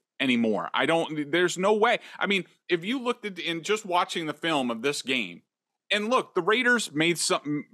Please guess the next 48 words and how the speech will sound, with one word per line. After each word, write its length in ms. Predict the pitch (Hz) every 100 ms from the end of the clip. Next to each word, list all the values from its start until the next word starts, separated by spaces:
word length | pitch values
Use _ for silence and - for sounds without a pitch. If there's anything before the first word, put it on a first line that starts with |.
| 117
certainly 500 | - 196 196 190 185
made 240 | 170 160
their 140 | 147
fair 200 | - 139
share 200 | 123 127
of 40 | 113
mistakes. 440 | 101 - 76 -
They, 160 | 117 127
they, 460 | 156 151 139 160
they 120 | 160 180
were 160 | 175
one 180 | 160 196
and 120 | 185
six 280 | - 185 -
in 100 | 160
the 60 | 135
red 240 | 147 151
zone. 360 | 143 160 160 165 _ _ _ _ _ -
Um, 280 | 123 123 110 -
a 40 |
lot 240 | 139 143 165
of 120 | 165
it 120 | 147
was 140 | 139 131
their 220 | 135 139
own 180 | 143 120
doing, 480 | 147 170 170 170 160 _ _ _ _ _ _ _ -
uh, 200 | 117 113
kept 320 | - 175 165
this 120 | 160
score 300 | - - 131
close. 540 | 117 - 90 - - - -
Uh, 40 |
it, 280 | 135 110 147 -
I, 120 | 131 - -
the 260 | 117 -
Raiders 320 | 139 220 214 139
were 140 | 156
in 40 |
complete 440 | 127 120 - 160 -
control 340 | 110 139 127
of 80 | 98
this 160 | 98 -
game 320 | 101 78 71 _ _ _
from 140 | 123
start 340 | 107 - 123 -
to 80 | 120
finish. 480 | 104 85 - -